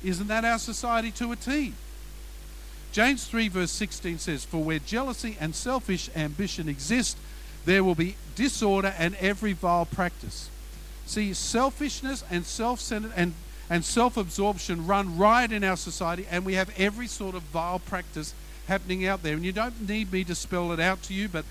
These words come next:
all of the sexual deviancies, the murder of babies because it doesn't suit the mother, um, the, the way people are treated in general, this all stems from the basic sin that we all have. We are so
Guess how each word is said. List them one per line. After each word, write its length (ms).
all 240
of 100
the 80
sexual 460
deviancies, 760
the 100
murder 320
of 120
babies 400
because 240
it 80
doesn't 280
suit 280
the 80
mother, 460
um, 280
the, 140
the 200
way 260
people 360
are 40
treated 400
in 160
general, 480
this 320
all 220
stems 360
from 200
the 80
basic 520
sin 300
that 120
we 120
all 160
have. 160
We 160
are 80
so 640